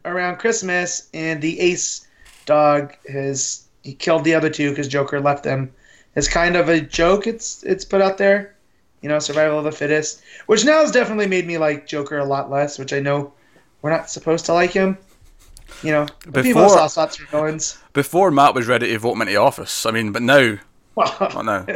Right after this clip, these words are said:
Speaker 1: <laughs> any, anyone but what we have now. But hey,
Speaker 2: <laughs>
Speaker 1: um, <laughs> but, like, I, I guess I'm okay with Joker killing people, but once you add animals to it, that's where I'm kinda like, uh,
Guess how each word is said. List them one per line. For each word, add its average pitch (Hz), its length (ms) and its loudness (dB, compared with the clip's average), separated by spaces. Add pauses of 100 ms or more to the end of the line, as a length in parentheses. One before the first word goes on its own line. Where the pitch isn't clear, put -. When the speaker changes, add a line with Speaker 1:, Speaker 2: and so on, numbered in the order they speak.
(560)
Speaker 1:
<laughs> - 600 -20
any, 180 420 0
anyone 175 360 0
but 160 100 0
what 151 140 -2
we 143 120 0
have 131 200 -2
now. 123 280 -6 (120)
But 156 140 0
hey, 262 680 6
Speaker 2:
<laughs> - 0 -
Speaker 1:
um, 156 320 4 (160)
<laughs> - 140 -20
but, - 1900 -6
like, 254 300 0
I, 226 260 -2
I 220 80 -2
guess 269 220 -2
I'm 277 140 -2
okay 208 800 0
with 170 320 -10
Joker 196 420 2
killing 185 360 -4
people, 185 600 -4
but 156 340 -4 (380)
once 240 200 -2
you 220 80 4
add 175 220 4
animals 180 400 2
to 190 200 2
it, 190 340 0
that's 156 200 -6
where 156 120 -2
I'm 147 140 -2
kinda 147 220 -4
like, 147 460 -4
uh, 143 340 2